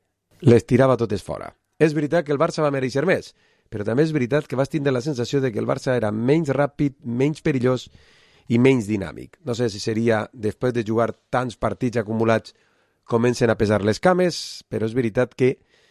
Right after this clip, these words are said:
lo no-, lo del nostre partit, cada volta que el recorde, me pareix una història diferent. Però ara toca pensar en l'Espanyol. Toca oblidar els cinc gols rebuts. No oblidar-los del tot perquè sabem que som un equip al que li costa.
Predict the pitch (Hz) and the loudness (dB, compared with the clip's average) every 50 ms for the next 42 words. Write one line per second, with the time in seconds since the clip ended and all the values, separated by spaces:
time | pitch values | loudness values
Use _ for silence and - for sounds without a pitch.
0 | _ _ _ _ _ _ _ _ _ _ _ _ _ _ - 107 110 107 104 113 | _ _ _ _ _ _ _ _ _ _ _ _ _ _ 4 6 6 6 6 4
1 | 117 117 - 123 123 120 117 120 120 135 143 - 151 139 127 135 120 - - 143 | 4 2 2 4 4 4 4 4 2 0 0 -2 -2 -4 -2 -2 -2 -2 -2 -4
2 | 143 - _ _ _ _ _ _ - - _ - 123 120 117 123 139 147 123 120 | -4 -4 _ _ _ _ _ _ -20 -20 _ -4 -4 -2 0 0 0 0 0 -4
3 | 131 117 123 147 139 123 117 101 127 139 131 123 123 120 - - - 120 120 101 | -6 -6 -4 -4 -4 -4 -4 -2 -2 -2 -2 -2 -4 -6 -8 -8 -10 -10 -8 -8
4 | - 120 120 127 110 113 113 107 98 - - 120 104 104 98 95 - 95 - 71 | -6 -6 -6 -6 -4 -4 -4 -4 -4 -4 -4 -4 -2 -2 -6 -8 -8 -10 -12 -12
5 | 73 - - _ - - - - - _ _ - _ 147 143 139 139 143 - _ | -14 -16 -20 _ -20 -20 -20 -20 -20 _ _ -6 _ 0 2 2 2 0 -4 _
6 | _ _ _ _ _ _ _ _ _ _ _ - 170 175 170 131 185 180 - 185 | _ _ _ _ _ _ _ _ _ _ _ -4 -2 -2 -2 -2 -2 -2 -2 -4
7 | 160 135 156 143 127 - 185 180 165 147 139 131 - - 143 139 143 120 92 73 | -4 -4 -4 -6 -4 -2 -2 -2 0 -2 -4 -4 -4 -2 -2 0 0 -2 -2 -6
8 | - _ _ _ _ _ _ _ _ _ _ _ _ _ _ _ 156 147 - 160 | -10 _ _ _ _ _ _ _ _ _ _ _ _ _ _ _ 2 2 4 4
9 | 143 135 117 123 123 127 139 160 160 151 - 151 151 139 143 135 120 117 120 113 | 2 2 2 2 2 2 4 4 4 2 2 0 2 2 2 2 4 2 2 0
10 | 113 107 101 - - - - _ _ _ _ _ _ _ _ _ - 120 139 151 | 0 -2 -4 -6 -12 -20 -20 _ _ _ _ _ _ _ _ _ -2 2 4 4
11 | 156 156 151 143 156 151 160 160 143 139 135 123 - - 170 156 - 135 120 104 | 4 4 4 4 4 2 2 2 2 2 2 0 0 -2 -4 -2 -2 -4 -6 -4
12 | 113 110 - - 120 123 139 147 123 135 123 135 139 139 143 131 123 110 147 131 | -8 -8 -6 -4 -2 -2 -4 -4 -4 -4 -2 -2 0 0 0 0 0 -2 -2 0
13 | 139 135 113 104 123 113 107 - - 123 110 - - 73 62 | 0 -2 -2 -2 -4 -4 -4 -4 -4 -4 -4 -6 -8 -12 -14